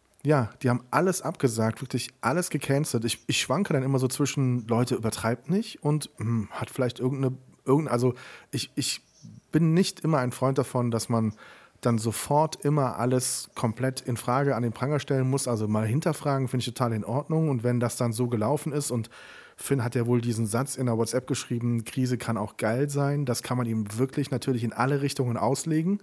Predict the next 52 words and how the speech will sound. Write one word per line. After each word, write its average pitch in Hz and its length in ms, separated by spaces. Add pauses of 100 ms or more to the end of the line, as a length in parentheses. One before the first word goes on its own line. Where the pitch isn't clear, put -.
ne? 151 240
Also 127 420 (800)
ich - 240 (120)
kenne 147 220
ihn 160 100
nicht 151 240
persönlich, 147 500
vielleicht 123 480
hat 135 220
er 135 40
es 120 120
eben 120 260
wirklich 139 300
nicht 139 120
so 127 120
gemeint, 123 320
sondern 120 260
meinte 117 320
es 113 140
eher 127 160
in 120 60
die 123 60
Richtung 127 580
anpacken 127 520
und 113 180
ist - 220
cool. 160 220
Und 131 100
ich 127 100
glaube, 139 240
dass 127 140
er 123 80
viele 202 360
dieser 135 240
Dinge, 143 360 (800)
wenn 170 380 (100)
falsch, 143 460
dann 143 180
aus 127 160
einer 123 200
Naivität 131 880
heraus 95 320
falsch 98 260
gemacht - 320
hat. 85 180 (120)
Also 117 180 (120)
ich - 140 (180)
glaube 165 300
nicht, 185 200
dass 156 120
er 147 200
ein 123 260